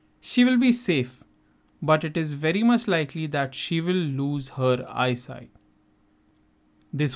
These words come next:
was a difficult decision. After a lot of effort, Arad managed to convince his mother to proceed with the operation.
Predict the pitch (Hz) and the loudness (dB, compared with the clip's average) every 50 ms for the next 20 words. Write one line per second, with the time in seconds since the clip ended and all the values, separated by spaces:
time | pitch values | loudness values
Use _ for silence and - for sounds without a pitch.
0 | 170 165 160 151 143 147 131 147 135 - 147 139 - 135 131 127 131 127 127 - | 2 2 4 2 2 0 0 -2 -4 -4 -4 -4 -2 -2 0 0 0 -2 0 0
1 | 151 135 120 113 113 110 - 120 117 - _ _ _ _ _ _ _ _ _ _ | 0 0 -2 -2 -6 -10 -10 -12 -14 -18 _ _ _ _ _ _ _ _ _ _
2 | _ _ _ _ - 127 131 - - 160 143 135 131 123 120 120 120 127 143 151 | _ _ _ _ -8 -6 -6 -4 -2 -2 0 2 2 2 2 2 2 2 0 0
3 | 151 165 143 123 - 131 127 - - 131 120 120 117 - - - - 135 135 135 | 0 -2 -4 -4 -4 -4 -4 -4 -4 -2 -2 -2 -4 -8 -14 -8 -2 0 0 2
4 | 135 131 123 117 - - - _ - 139 131 135 135 135 127 127 - - 127 - | 2 0 -2 -4 -8 -20 -14 _ -4 -2 0 0 0 0 -2 -2 -4 -6 -6 -2
5 | - 123 123 120 120 131 135 139 131 131 - - 123 120 123 123 131 131 135 131 | 0 0 2 2 2 0 0 -2 -4 -4 -4 -4 -4 -2 -2 0 0 0 0 -2
6 | 123 104 - - _ _ _ _ _ _ _ _ _ _ _ - 156 139 - 156 | -4 -8 -10 -12 _ _ _ _ _ _ _ _ _ _ _ -12 -10 -8 -6 -6
7 | 135 - - - 180 175 170 151 147 139 131 139 135 131 127 120 - - 131 127 | -4 -4 -4 -2 -2 -2 -2 -2 -4 -4 -2 0 0 2 0 0 -2 -4 -4 -4
8 | 123 - - 123 - - - | -4 -6 -10 -14 -16 -18 -20